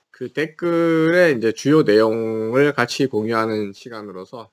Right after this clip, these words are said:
여러분들의 댓글을, 주요 댓글을, 어, 공유를 하고 그다음 거기에 대해서 이제 저희 답변 요청,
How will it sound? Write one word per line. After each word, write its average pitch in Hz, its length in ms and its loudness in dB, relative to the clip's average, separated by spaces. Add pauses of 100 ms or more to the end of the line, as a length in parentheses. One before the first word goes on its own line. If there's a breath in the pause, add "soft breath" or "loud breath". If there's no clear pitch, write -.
여러분들의 120 420 -14
댓글을, 135 720 -4
주요 143 180 -2
댓글을, 147 580 -2 (540)
어, 98 540 -12 (140)
공유를 123 360 -4
하고 123 300 -6
그다음 117 320 -8
거기에 135 320 0
대해서 113 360 0
이제 107 120 -4
저희 139 160 2
답변 185 340 4
요청, 127 680 -2